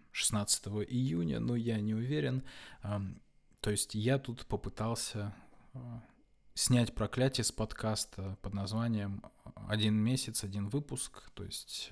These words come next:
э, как-то больше материала делать, но я не знаю, э, как, э, это будет работать, э, потому что сложно, на самом деле, к культурному материалу подбираться, ну, просто потому что,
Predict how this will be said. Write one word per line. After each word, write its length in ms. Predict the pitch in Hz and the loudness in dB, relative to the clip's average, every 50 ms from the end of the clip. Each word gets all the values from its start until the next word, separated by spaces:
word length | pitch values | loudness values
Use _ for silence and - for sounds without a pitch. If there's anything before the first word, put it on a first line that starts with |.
| - - | -12 -14
э, 60 | 131 127 - - - - - - - - - - - - - - - - - - | -16 -18 -18 -18 -20 -20 -20 -20 -20 -20 -20 -20 -20 -20 -20 -20 -20 -20 -12 -2
как-то 280 | - 110 - - - | -2 -2 0 0 -2
больше 400 | 101 104 117 113 104 - - 113 | 0 2 2 4 4 4 4 2
материала 480 | 107 104 - - 120 135 156 156 151 127 | 2 0 0 2 2 4 4 4 4 2
делать, 300 | 120 127 120 110 104 - | 2 2 2 2 4 4
но 60 | 117 | 4
я 120 | 127 147 | 6 6
не 140 | 156 135 120 | 6 6 4
знаю, 420 | 104 117 120 120 113 107 104 104 - - - - - | 4 4 2 4 4 2 2 0 -4 -8 -14 -10 -6
э, 380 | 110 101 98 95 98 104 104 - | -6 -4 -4 -4 -4 -4 -6 -4
как, 460 | - - 110 - - - - - - - | -2 -2 -2 -2 -4 -10 -12 -16 -12 -10
э, 40 | 120 113 110 113 110 - - - - - _ - | -10 -8 -8 -8 -8 -10 -14 -20 -20 -20 _ -8
это 160 | - - 107 | -4 -2 0
будет 300 | 104 104 101 104 95 - | 0 0 -2 -2 -2 0
работать, 720 | 113 107 110 120 139 165 165 - - 131 131 - - - - | 0 0 2 2 0 0 0 0 -2 -4 -2 -4 -6 -4 -4
э, 340 | 110 104 104 104 104 104 110 - - - - - - - - - - - - - - _ _ _ _ _ - 110 110 107 - | -2 -2 -2 -2 -4 -6 -8 -10 -14 -20 -20 -20 -20 -20 -20 -20 -20 -20 -20 -20 -20 _ _ _ _ _ -12 -12 -12 -10 -10
потому 300 | - - 104 107 107 110 | -6 -4 -2 0 0 0
что 500 | - - - - 110 107 104 104 107 101 - - - - - - - | -2 -4 -4 -4 -2 -2 -2 -2 -4 -6 -8 -16 -20 -20 -20 -20 -6
сложно, 420 | - - - 120 120 117 107 101 101 | -4 -2 2 6 6 6 6 6 6
на 60 | 98 | 4
самом 260 | - - 107 98 98 | 4 4 4 0 -2
деле, 220 | 101 98 95 98 101 | -4 -4 -6 -8 -8
к 40 | |
культурному 420 | - - 107 - - 101 104 107 104 | -6 -8 -6 -4 -4 -4 -4 -4 -4
материалу 360 | 104 - - 156 165 156 123 | -4 -4 -2 -2 0 0 0
подбираться, 500 | - 117 110 117 139 160 156 131 - - | -2 -4 -4 -4 -2 -2 0 0 0 0
ну, 60 | 120 | 0
просто 280 | - 123 117 - - - | 0 2 2 2 2 2
потому 280 | - - 110 110 120 | -4 -2 0 0 0
что, 500 | 120 - - - - 113 113 113 113 107 | 0 -2 -4 -2 -2 0 0 0 -2 -4